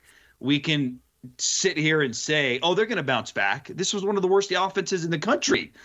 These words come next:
last year. It, it's gonna be fine, even though you're losing guys to the league. You might have a first-round offensive tackle selected in Kingsley Suamataia. You're losing Isaac Rex. Like, you lost some pieces,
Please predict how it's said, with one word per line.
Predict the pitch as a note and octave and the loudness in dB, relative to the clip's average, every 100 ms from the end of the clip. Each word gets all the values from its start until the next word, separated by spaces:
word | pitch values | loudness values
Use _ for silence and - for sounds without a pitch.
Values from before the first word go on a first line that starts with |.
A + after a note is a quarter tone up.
| - | -2
last | C3+ B2 - | 0 0 0
year. | B2+ F3 | 2 2
It, | G3 | 0
it's | A#3 | -4
gonna | A#3 G#3 | -2 -2
be | E3 | -2
fine, | C3 B2+ A2+ A2 B2+ - - - | -2 0 0 0 -4 -10 -20 -8
even | D#3+ F3 | -2 0
though | E3 | 0
you're | D#3+ D3 | 0 2
losing | C#3 D3+ D3 C#3+ | 2 0 0 0
guys | C3+ C3 | 2 2
to | C3 | 0
the | C#3 | -2
league. | C3 A2+ A2 A#2+ | -2 -2 -4 -2
You | C3+ | 0
might | C3+ C#3+ | 2 2
have | B2+ | 0
a | |
first-round | A2+ - C#3+ - C#3+ C3+ C3 B2+ - - | -4 -2 -2 0 0 2 2 -2 -8 -6
offensive | B2+ C3 C3+ C#3 B2+ B2+ | 0 0 0 -4 -2 -4
tackle | - - A#2 A2+ B2 A#2 | -4 -2 -2 0 -2 -2
selected | - C3+ A#2 A2+ - B2 A#2+ | -4 -2 0 -2 0 -2 0
in | B2 | -4
Kingsley | A2+ C#3 B2 B2+ | -2 -2 0 0
Suamataia. | C3 B2+ A#2+ B2 B2 A2+ G#2 G#2 - - - | 2 2 2 0 -2 0 2 2 -2 -14 -2
You're | B2+ | 2
losing | B2 D3+ D3 C#3 | 6 6 4 4
Isaac | C3+ C3+ B2+ | 4 2 -2
Rex. | B2 A#2 A#2+ | 0 0 0
Like, | A#2+ | -2
you | C#3+ | 0
lost | B2 B2 D3+ D#3 | 0 2 0 0
some | C3 A2+ | -4 -4
pieces, | - D#3+ C#3+ A#2 G#2 G#2+ - | -2 -2 0 -2 -2 -4 -6